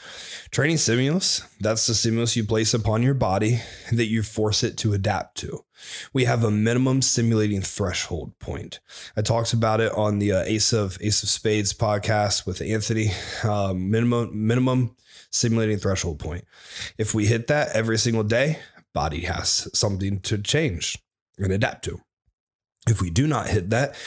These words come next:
it does not have anything to change and adapt to.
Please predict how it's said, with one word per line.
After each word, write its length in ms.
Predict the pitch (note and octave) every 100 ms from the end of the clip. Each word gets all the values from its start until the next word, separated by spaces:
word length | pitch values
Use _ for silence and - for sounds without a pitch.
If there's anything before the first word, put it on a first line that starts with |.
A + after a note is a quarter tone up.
| - - -
it 120 | G2
does 200 | A2 G#2+
not 220 | C3+ D3+
have 220 | G#2+ F#2
anything 340 | F#2+ F#2 F#2 F2
to 100 | D#2
change 480 | - E2+ D2+ D2 - -
and 100 | E2+
adapt 400 | D2+ C2 - -
to. 160 | -